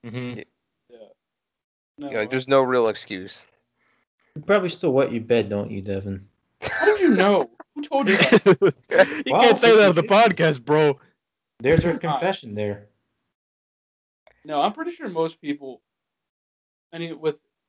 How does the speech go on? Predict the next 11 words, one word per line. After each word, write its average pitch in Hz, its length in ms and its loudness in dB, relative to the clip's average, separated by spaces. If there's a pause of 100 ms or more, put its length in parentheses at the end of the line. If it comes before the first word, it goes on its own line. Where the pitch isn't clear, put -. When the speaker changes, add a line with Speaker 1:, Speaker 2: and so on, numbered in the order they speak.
(280)
Speaker 3:
anything 175 320 -6
related 156 280 -6
to 143 80 -12 (160)
pissing 165 200 -12
their 143 120 -4
pants, 135 420 -14
most 165 200 -6
adults 139 460 -2
have, 135 220 -8
uh, 123 240 -12 (580)
it, 147 160 -20